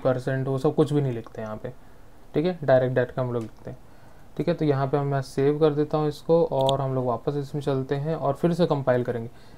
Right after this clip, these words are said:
जितने बार code में changes करोगे उतने बार compile करना पड़ेगा, ठीक है। यहाँ पे ऐसा नहीं कि direct run कर दें, ठीक है।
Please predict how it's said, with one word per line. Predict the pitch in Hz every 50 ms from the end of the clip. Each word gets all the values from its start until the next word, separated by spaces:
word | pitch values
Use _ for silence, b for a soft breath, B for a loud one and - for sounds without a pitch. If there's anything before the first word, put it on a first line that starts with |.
| B - 156
जितने | 135 147 139 - 170 180 185
बार | 175 185 180 175
code | - - 160 156 160 165 170
में | 175 175
changes | 165 - 156 143 143 143 151 156 151 -
करोगे | - 147 151 156 156 160 165 165
उतने | 156 - 143 131 147 151 143
बार | 147 143 147
compile | 147 143 135 131 127 127 131 135 131
करना | 147 131 131 127 123
पड़ेगा, | 120 131 113 110 104 107 104 - - - - - - - - - - - - - - - - - - - - - - - - - - -
ठीक | - 139 147
है। | 165 165 160
यहाँ | 147 131 135 143
पे | 139 151
ऐसा | 143 139 156 151
नहीं | 151 151 147
कि | - 151
direct | 135 127 120 131 135 131 -
run | 131 123 123
कर | 113 120 110
दें, | 110 110 113 120
ठीक | 120 - 160 156
है। | 156 -